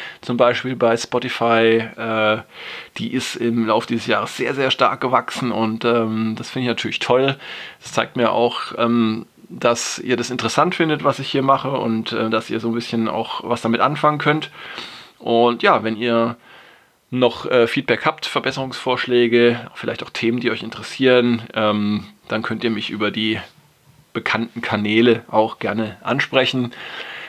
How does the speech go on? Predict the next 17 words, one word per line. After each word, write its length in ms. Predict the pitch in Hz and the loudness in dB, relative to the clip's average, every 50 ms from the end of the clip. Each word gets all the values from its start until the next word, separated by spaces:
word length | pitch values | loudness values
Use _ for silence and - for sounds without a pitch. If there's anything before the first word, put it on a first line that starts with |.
| - - | -8 -2
Ähm, 440 | 117 113 107 107 107 107 107 107 92 - - _ - - _ - | 0 0 2 2 2 2 0 0 -2 -6 -14 _ -20 -20 _ -2
ihr 160 | 117 113 107 | 0 0 0
wisst 160 | 113 - - | 0 0 2
ja, 100 | 120 110 | 2 4
wo 120 | 107 107 104 | 4 4 2
ihr 60 | 104 | 2
mich 120 | 110 - | 0 -2
finden 280 | - - 123 117 - 110 | 0 0 0 0 -2 -2
könnt. 320 | - - 113 110 110 - | 0 0 2 2 0 -2
Ich 100 | - - | -4 -4
bin 140 | - 107 104 | -2 -2 0
ja 380 | 104 101 98 101 - 107 95 - - | 2 2 4 2 2 0 -4 -8 -14
ziemlich 360 | - - - 120 113 110 - | -14 -10 -6 -6 -4 -4 -4
präsent, 580 | - - 107 107 110 107 113 113 - - - - - | -4 -4 -4 -2 -2 -2 -2 -2 -2 -2 -4 -4 -2
äh, 760 | - 104 107 - - 101 101 104 104 101 - - - - 110 | -2 0 0 2 2 2 2 2 2 2 0 -2 -6 -8 -10
in 80 | 107 | -8
verschiedenen 880 | - - 117 - - 117 113 110 113 107 104 104 107 107 98 101 - | -4 0 0 2 2 2 2 2 2 2 2 2 0 -2 -4 -6 -12